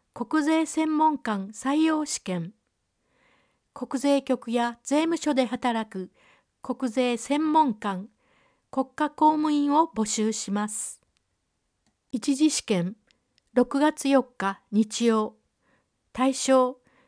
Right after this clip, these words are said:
平成五年四月二日から平成十四年四月一日生まれの人。平成十四年四月二日以降生まれの人で、次に掲げる人。一、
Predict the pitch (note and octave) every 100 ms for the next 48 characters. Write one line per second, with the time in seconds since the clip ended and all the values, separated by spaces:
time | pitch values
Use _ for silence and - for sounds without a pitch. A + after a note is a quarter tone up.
0 | _ C#4+ D#4 - D#4+ D#4 D4+ C#4 G3+ E3+
1 | A3 - B3+ C#4 C#4 - - - - C4
2 | A#3+ A#3 A3+ _ _ _ _ D4 D#4+ -
3 | D4+ D4+ A3 C4+ D4 C#4+ C4 F3 F3 -
4 | - C4 C#4 C#4 - D4 D4+ D4+ D4 -
5 | G3+ A3+ B3 B3 A#3 - G#3+ G#3+ _ _
6 | _ _ _ _ _ _ _ _ _ _
7 | - D4 C#4+ D4+ D4 A#3 - D#4+ D#4+ C4+
8 | G#3+ F#3+ G#3 - C4+ D4+ - - - -
9 | C#4+ C4+ A3+ C#4+ C#4 B3 B3+ C4+ C4 B3
10 | - A3+ A3 G#3+ _ _ _ _ _ _
11 | - D4 D4 C#4+ C4+ G#3+ C#4 D4 C#4 G3+
12 | - - F3 _ _ _ _ _ _ _
13 | _ _ _ _ _ - G#3+ - -